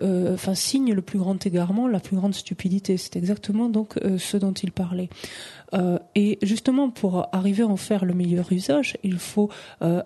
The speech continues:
en comprendre, en fait, euh, faut comprendre toutes les étapes, en fait, euh, qui vont nous permettre d'exploiter au mieux, donc, ce potentiel inouï, et, euh, une manière de le faire, encore une fois, initialement, de façon, entre guillemets, un petit peu académique, mais c'est de balayer, en fait, les différents points d'un processus, qu'il s'agisse de celui du lojong,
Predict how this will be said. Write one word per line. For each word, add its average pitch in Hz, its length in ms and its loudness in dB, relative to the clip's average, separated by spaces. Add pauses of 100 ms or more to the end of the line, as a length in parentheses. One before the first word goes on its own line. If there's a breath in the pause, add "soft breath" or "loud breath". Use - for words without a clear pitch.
en 175 160 0
comprendre, 208 560 0
en 180 60 0
fait, - 400 -4
euh, 170 360 2
faut - 200 -14
comprendre 202 400 -2
toutes - 200 -6
les 170 220 2
étapes, 285 360 -2
en 180 60 -4
fait, 208 260 -2 (320 loud breath)
euh, 190 80 0
qui 190 180 -6
vont 180 120 0
nous 185 120 0
permettre 190 520 -2
d'exploiter 175 500 -2
au 170 80 2
mieux, 240 380 2
donc, 175 180 0
ce - 120 -6
potentiel 180 520 -4
inouï, 190 400 0 (460 loud breath)
et, 214 340 2
euh, 175 160 4
une 190 180 0
manière 202 380 2
de 190 100 2
le 185 120 2
faire, 277 260 0
encore 226 300 0
une 220 80 0
fois, 285 240 2
initialement, 247 500 0
de 220 100 0
façon, 208 300 -2
entre 208 180 -4
guillemets, 202 220 0
un 202 60 0
petit - 160 -12
peu 196 120 2
académique, 202 640 0
mais 208 120 0 (260 loud breath)
c'est - 160 0
de 220 140 2
balayer, 226 600 2
en 240 80 2
fait, - 360 -4
les 208 240 2
différents 202 400 2
points 254 220 0
d'un 208 120 2
processus, - 600 -4
qu'il - 140 -8
s'agisse 190 420 0
de 180 80 0
celui 180 280 -2
du 175 120 0
lojong, 185 460 2